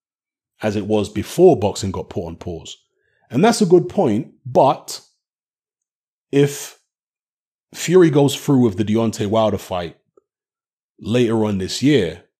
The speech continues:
I think Dillian Whyte still has, you know, a, a, a case there that he should be next. Now, I would prefer to see Fury versus A J after that,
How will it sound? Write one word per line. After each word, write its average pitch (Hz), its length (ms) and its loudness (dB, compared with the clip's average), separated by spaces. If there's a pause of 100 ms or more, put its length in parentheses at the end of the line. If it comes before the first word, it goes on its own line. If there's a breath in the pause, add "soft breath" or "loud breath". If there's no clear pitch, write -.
(640)
I - 60 -8
think 135 260 -2
Dillian 123 260 2
Whyte 113 220 -2
still 123 380 -4
has, 104 760 -4 (1040)
you 107 100 -10
know, 95 200 -8
a, 92 160 -12
a, 80 320 -12
a - 40 -14
case - 480 -4
there 85 380 -8 (320)
that 107 120 -8
he 127 140 0
should 107 280 -2
be 98 100 -2
next. - 520 -6 (1000)
Now, 90 180 -12
I 131 140 2
would 139 200 0
prefer 131 340 -2
to 127 120 -6
see 123 560 -2
Fury 120 360 0
versus 113 400 -4
A 113 180 2
J 117 200 -2
after 117 300 -2
that, 127 300 -4